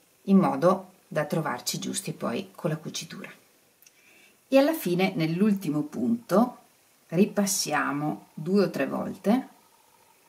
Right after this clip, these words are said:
perché sia bello saldo. E sul retro facciamo un nodo e annodiamo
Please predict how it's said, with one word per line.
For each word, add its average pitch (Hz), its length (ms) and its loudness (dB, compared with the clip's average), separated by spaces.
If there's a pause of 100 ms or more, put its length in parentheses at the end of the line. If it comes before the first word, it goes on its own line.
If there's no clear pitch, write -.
(2750)
perché 233 260 -4
sia 160 480 -2 (880)
bello 170 280 -2
saldo. - 520 -8 (2500)
E 180 140 -2
sul 233 260 0
retro 190 540 -2
facciamo 160 760 -4
un 165 180 -2
nodo 160 360 -6 (2750)
e 262 80 4
annodiamo 202 840 6